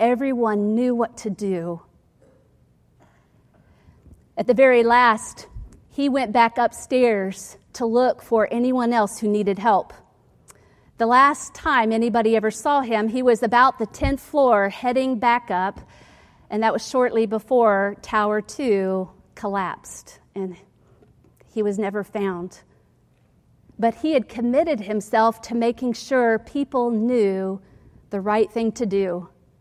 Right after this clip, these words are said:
We need to be committed to growing in our faith, in our understanding of God and the world around us. And hopefully we would never have to use that in a disaster situation.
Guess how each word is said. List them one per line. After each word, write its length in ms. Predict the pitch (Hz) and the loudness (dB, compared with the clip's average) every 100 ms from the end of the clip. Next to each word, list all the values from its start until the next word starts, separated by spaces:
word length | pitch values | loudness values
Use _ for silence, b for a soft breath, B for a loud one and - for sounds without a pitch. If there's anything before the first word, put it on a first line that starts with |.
| _ _ _ _ _ _ _ _ 220 | _ _ _ _ _ _ _ _ -6
We 200 | 254 311 | 0 2
need 220 | 302 254 | 2 0
to 80 | 240 | -2
be 120 | 247 | -4
committed 640 | - - 240 269 240 202 | -6 -4 0 2 2 0
to 100 | - | -2
growing 480 | 214 214 240 254 262 | -6 0 2 2 0
in 120 | 233 | 0
our 160 | 202 196 | 0 -2
faith, 460 | - 247 247 262 - | -4 -2 0 -2 -2
in 140 | 220 | -2
our 140 | 208 - | 0 0
understanding 1000 | 233 226 208 - - 262 277 269 262 262 | 0 -2 -4 -10 -6 -2 0 0 -2 -2
of 220 | 220 190 | -4 -4
God 360 | 196 226 277 277 | -4 -2 -2 0
and 100 | 240 | 0
the 60 | 214 | 0
world 280 | 214 240 | 0 0
around 400 | 226 208 214 226 | 0 -2 -2 -2
us. 280 | 196 185 - b b b b b b b - | -4 -8 -14 b b b b b b b -10
And 120 | 262 | -8
hopefully 520 | 254 339 370 - 285 254 | -4 0 0 0 0 2
we 160 | 311 | 2
would 160 | 320 285 | 2 2
never 320 | 311 320 294 | 2 2 0
have 420 | - 330 320 - | -2 -8 -8 -14
to 380 | - 262 233 214 B B | -8 0 2 2 B B
use 300 | 240 330 269 | 0 0 0
that 260 | 254 240 | 0 0
in 100 | 233 233 | 0 0
a 60 | |
disaster 600 | 220 226 247 269 269 254 | 0 0 0 -2 -6 -10
situation. 840 | 220 240 - 214 233 240 185 175 | -8 -6 -2 0 0 -2 -6 -6